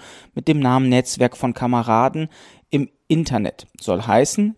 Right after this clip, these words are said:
die Flyer weisen auf etwas hin, was es ohnehin im Netz schon gibt und somit die Flyer, salopp gesagt, das kleinere Vergehen sind.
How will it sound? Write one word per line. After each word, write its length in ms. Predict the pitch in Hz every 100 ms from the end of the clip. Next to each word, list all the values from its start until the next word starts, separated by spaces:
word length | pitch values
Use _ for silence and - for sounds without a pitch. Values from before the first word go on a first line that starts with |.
| -
die 80 | 160
Flyer 380 | 156 156 156
weisen 280 | 139 147 151
auf 180 | 139 -
etwas 400 | 135 - 120 -
hin, 360 | - 165 196 -
was 180 | - 147
es 160 | 160 -
ohnehin 460 | 165 165 160 190
im 140 | - 135
Netz 400 | 127 - - -
schon 300 | - 156 147
gibt 260 | 185 - - - - - _ _
und 400 | 151 196 226 - -
somit 480 | 135 151 165 160 -
die 80 | 131
Flyer, 400 | - 127 131 131
salopp 340 | 113 113 -
gesagt, 540 | 127 123 120 - -
das 160 | 139 -
kleinere 460 | - 127 123 120 110
Vergehen 420 | 135 123 104 78
sind. 380 | 69 - -